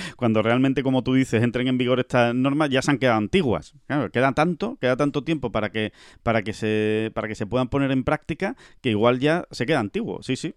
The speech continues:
Eh, hay que decir que, em, eh, las reacciones, digamos, del, del mundo profesional, pues ha sido muy dispares, ¿no? Eh, hay jugadores como, eh, por ejemplo, Rory McIlroy, que lo apoya. Dice, Bueno, yo no sé por qué hay tan tanto,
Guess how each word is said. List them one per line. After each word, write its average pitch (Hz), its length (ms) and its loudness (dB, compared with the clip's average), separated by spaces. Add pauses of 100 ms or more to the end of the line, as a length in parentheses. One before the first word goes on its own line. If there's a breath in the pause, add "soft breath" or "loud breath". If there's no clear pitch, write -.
Eh, 101 400 -2 (240 loud breath)
hay 117 140 -2
que 151 100 6
decir 165 320 4
que, 147 300 4
em, 107 840 0 (340 loud breath)
eh, 113 200 0
las 117 240 4
reacciones, 143 680 4
digamos, 139 460 2
del, 104 460 0
del 98 640 -4 (200 soft breath)
mundo 139 380 4
profesional, 147 540 0
pues 123 180 2
ha 123 60 2
sido 127 280 4
muy 123 140 4
dispares, 101 540 2
¿no? 143 200 -2
Eh, 98 120 -2
hay 104 180 -2
jugadores 113 380 2
como, 117 260 2 (260 loud breath)
eh, 110 160 0
por 107 120 2
ejemplo, 113 300 2
Rory 110 200 2
McIlroy, 139 460 2
que 131 100 0
lo 98 80 2
apoya. 120 400 2
Dice, 101 220 -6
Bueno, 131 180 -4
yo 110 140 -2
no 131 60 -4
sé - 140 -4
por 113 220 -4
qué 131 140 0
hay 123 100 0
tan 123 140 -2
tanto, 117 380 0